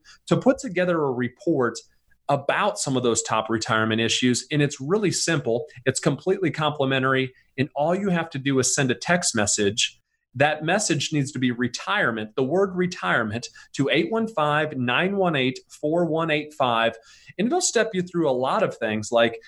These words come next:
the ever-changing healthcare landscape and talk about volatile markets, how tax laws are changing,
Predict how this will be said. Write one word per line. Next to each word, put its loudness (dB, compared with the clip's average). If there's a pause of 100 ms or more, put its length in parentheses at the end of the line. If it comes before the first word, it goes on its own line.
(180)
the 0
ever-changing -2
healthcare 0
landscape 0
and -8
talk -2
about 0
volatile 0
markets, -2 (220)
how 0
tax -2
laws 0
are 0
changing, 0